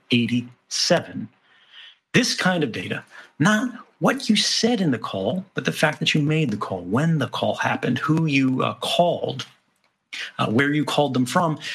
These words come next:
This is called metadata, uh, which means data about data, but you can think of it more clearly as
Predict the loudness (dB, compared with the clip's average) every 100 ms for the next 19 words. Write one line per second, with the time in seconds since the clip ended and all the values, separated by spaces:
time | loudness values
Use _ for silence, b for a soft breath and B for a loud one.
0 | B B 0 0 0 0 0 -2 0 2
1 | 2 0 -4 -4 -4 -6 -10 _ -4 0
2 | 0 2 2 2 2 2 0 0 -2 -2
3 | 0 -2 0 -2 0 0 0 0 0 0
4 | -2 0 -2 -2 -4 -2 0 2 0 -2
5 | 0